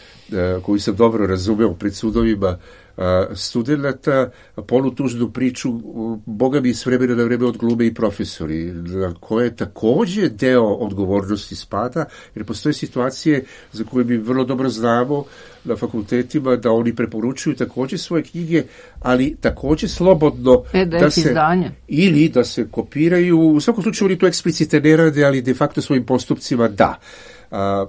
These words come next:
Speaker 1: a pogotovo je neugodna situacija kada vi znate da, da ti studenti, e, e, imaju u svojim programima obaveznu literaturu, neke od knjiga profesora koji im predaju. I onda je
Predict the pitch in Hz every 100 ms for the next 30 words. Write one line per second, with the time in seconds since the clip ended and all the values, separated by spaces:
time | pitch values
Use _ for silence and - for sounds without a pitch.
0 | - 104 123 120 147 175 165 156 156 156
1 | 139 131 123 127 147 151 - 165 139 -
2 | - - - - - - 135 123 135 123
3 | 131 110 131 135 - 135 117 120 113 123
4 | 113 113 117 - 127 131 123 - 127 117
5 | 117 123 117 110 107 107 - 107 - 117
6 | 123 117 104 123 110 110 113 113 113 113
7 | 110 110 117 85 82 80 82 80 90 85
8 | - 107 113 110 - - _ _ _ _
9 | _ _ 87 107 - 90 - - 101 104
10 | 101 - 98 92 90 101 92 - 101 101
11 | - 143 123 98 87 95 117 160 160